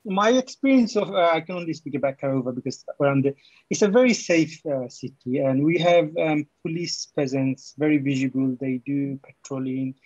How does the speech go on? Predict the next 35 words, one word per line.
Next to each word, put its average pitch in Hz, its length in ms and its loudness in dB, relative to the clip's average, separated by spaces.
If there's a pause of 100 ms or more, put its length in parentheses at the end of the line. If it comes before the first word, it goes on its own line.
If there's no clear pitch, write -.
(300)
you 143 80 -6
know, 139 220 -2
um, 139 360 -2 (520)
it's, 175 360 -10
uh, 180 280 4 (500)
I 180 100 0
mean, 180 280 -6
the, 175 240 -2 (100)
the 165 100 -6
people 208 260 -4
are 185 60 2
very 202 260 -2
friendly. 160 580 -6 (240)
Um, 139 240 -4
I 160 140 -2
haven't 214 400 -2
heard 208 340 2
of 175 160 -4
any 165 160 -6
crime 160 600 0 (420)
or 147 180 -6
any 147 420 -2
sort 139 280 -14
of 135 140 -16
form 139 160 -2
of, 135 140 -6
like, 135 180 -2
you 131 60 -6
know, 127 80 -4
hate 139 320 0 (100)
crime 135 400 2
or, 131 600 -6
uh, - 20 -12
you 143 140 -6
know, 123 100 -10